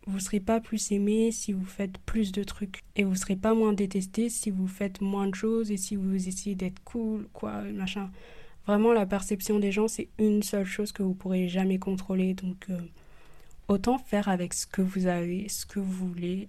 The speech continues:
Et, euh... et voilà, enfin, suffisez-vous à vous-même. Ouais, c'est comme ça que je vais finir ça. Franchement, aimez-vous avant d'aimer qui que ce soit. Je sais que c'est une phrase hyper bateau, mais que ce soit en amitié, en amour ou je sais pas quoi.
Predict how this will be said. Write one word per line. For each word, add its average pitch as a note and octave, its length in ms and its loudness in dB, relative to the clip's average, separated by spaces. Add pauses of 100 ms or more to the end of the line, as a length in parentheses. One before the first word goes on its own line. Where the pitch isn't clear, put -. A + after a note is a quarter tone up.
Et, F#3 340 0
euh... F3 340 -6 (440)
et C#4 100 8
voilà, A#3+ 260 6
enfin, A3 280 2
suffisez-vous A3+ 960 0
à G#3 140 0
vous-même. G3+ 800 -4 (720)
Ouais, G#3 300 -2
c'est - 160 -8
comme A3 160 0
ça G#3 160 -2
que G#3 60 0
je - 20 0
vais G3+ 100 0
finir G3+ 280 -4
ça. G3+ 200 -6
Franchement, A#3+ 480 -4
aimez-vous G#3 540 2
avant G3 220 -2
d'aimer F#3+ 260 0
qui - 180 -10
que - 60 -14
ce G3+ 140 -6
soit. G3 280 -4 (400)
Je - 80 -10
sais A3+ 80 0
que A3 60 -8
c'est - 100 -4
une F#3 140 2
phrase F#3+ 300 -4 (120)
hyper A3 420 -2
bateau, F#3+ 380 0
mais G3+ 300 -2 (200)
que - 60 -14
ce G3 80 -10
soit G#3+ 160 0
en G3+ 80 2
amitié, G3 400 2
en F#3+ 160 2
amour F#3 400 2
ou F#3+ 60 -2
je F#3+ 60 -2
sais - 60 -8
pas F#3+ 140 -2
quoi. G3+ 260 -6